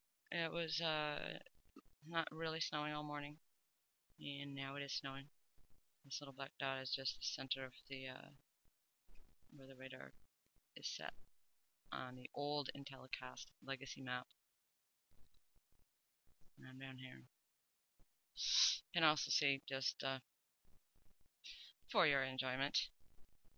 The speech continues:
all the, um, R F or electromagnetic, I don't know which, waves that are being pushed into these clouds. You can see them in varying directions.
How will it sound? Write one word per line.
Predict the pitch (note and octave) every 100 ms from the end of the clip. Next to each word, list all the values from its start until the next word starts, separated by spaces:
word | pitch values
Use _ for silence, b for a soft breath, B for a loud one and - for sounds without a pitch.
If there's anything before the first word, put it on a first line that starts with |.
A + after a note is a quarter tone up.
| - _ _ _ - -
all | C#3 C#3+
the, | C#3 C#3+ C3+ C3 _ _ _ _ - - - - -
um, | - - - D3 _ _ _ _ - - - - - - _ _ -
R | E3 E3+
F | F3 E3+ E3 -
or | D#3 D#3
electromagnetic, | D3 D#3+ C#3+ C#3+ C#3 C#3+ C3+ C3
I | C#3
don't | C3 C3 C#3
know | C3+
which, | C3 C3+ - - - - _
waves | C#3+ D3 C3 B2+ - - -
that | C#3
are | C3+ -
being | C#3+ C#3 C3+ -
pushed | D3 C#3 -
into | C#3 C#3
these | B2+ B2
clouds. | - C3 B2+ - - - - _ _ _ _ _ _ - - - - _ - -
You | -
can |
see | - C#3+
them | C#3 C#3
in | C3+
varying | C#3 C#3 C#3 C3+
directions. | C3 C3 C3 - D3+ D#3 -